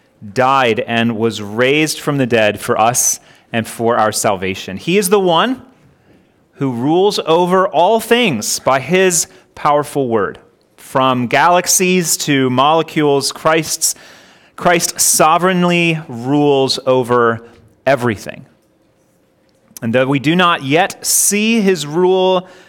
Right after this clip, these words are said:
visibly over all creation, especially, uh, as sinful humanity foolishly rejects that rule,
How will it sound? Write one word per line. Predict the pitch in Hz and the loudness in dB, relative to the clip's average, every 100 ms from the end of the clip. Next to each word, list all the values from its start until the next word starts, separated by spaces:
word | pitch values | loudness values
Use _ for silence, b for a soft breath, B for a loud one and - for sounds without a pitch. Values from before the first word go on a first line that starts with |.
| B 120 | B -4
visibly | 147 185 202 170 175 170 | 0 2 2 2 2 2
over | 147 202 214 220 | 2 2 2 2
all | 175 175 | 2 0
creation, | - 165 147 143 - 151 | 0 2 2 2 0 -2
especially, | 135 - 175 190 - 202 190 190 190 B B 120 | -2 -2 0 0 0 0 2 0 -4 B B 0
uh, | 127 | 0
as | 117 | 2
sinful | - 190 190 190 185 180 | 0 0 0 0 0 0
humanity | 170 151 147 160 160 156 | -2 0 0 0 0 0
foolishly | 151 - 147 151 143 - 143 139 127 | -2 -2 0 0 -2 -4 -2 0 -2
rejects | 113 - 113 123 - - | -4 -2 -2 -2 -6 -2
that | 123 117 | -2 -2
rule, | 120 120 | -8 -8